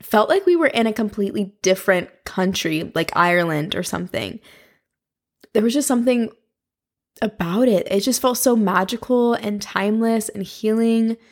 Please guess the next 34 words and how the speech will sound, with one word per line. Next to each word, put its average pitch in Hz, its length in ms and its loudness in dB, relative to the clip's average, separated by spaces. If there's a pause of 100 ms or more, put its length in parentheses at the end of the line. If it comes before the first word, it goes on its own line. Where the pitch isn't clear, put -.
(500)
We 226 560 2
soaked 240 380 0
in 269 100 4
the 269 80 4
beauty 220 460 0
of 196 200 -2
nature 214 720 2
and 190 220 -2
just 226 180 -2
felt 302 180 0
truly 190 360 0
blessed, 185 580 -4 (240)
<laughs> - 180 -12
blessed 220 540 0
and 220 160 -2
grateful 185 380 -2
to - 100 -8
be 170 180 -4
there. 165 380 -2 (880)
Then 240 140 4
later 220 220 4
that 196 260 2
evening, 294 500 4
I - 100 2
had 233 160 2
made 220 160 2
reservations 208 640 0
for 196 240 -2
dinner 190 520 -2
at 190 400 -2
this 202 180 -8
little 196 280 0
Italian 269 480 -2
restaurant. 254 540 0